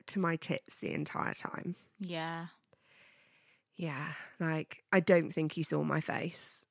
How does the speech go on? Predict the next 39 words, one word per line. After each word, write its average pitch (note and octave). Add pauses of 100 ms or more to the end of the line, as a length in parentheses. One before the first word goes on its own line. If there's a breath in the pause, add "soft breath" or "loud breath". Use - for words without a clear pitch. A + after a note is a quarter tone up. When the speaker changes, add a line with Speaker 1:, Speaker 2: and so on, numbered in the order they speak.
(140)
Speaker 1:
really. D#3
<laughs> - (180)
Um, F3+ (1400 loud breath)
so D#3+
that G3+
was F3
that. - (240)
Um, F3+ (800)
then F#3+
I D#3+
had E3
my D#3+
sights E3+
set -
on E3
a D#3+
guy D#3
called D#3
James. E3 (380 loud breath)
I G#3+
saw G#3+
him D#3+
and D3+
I -
was D#3
like, D#3+
"You're F3
my D3+
type." D3
He E3+
looked E3+
like -
a F3
walking E3+
red D3+
flag. D3
I D#3+
loved D#3
it. -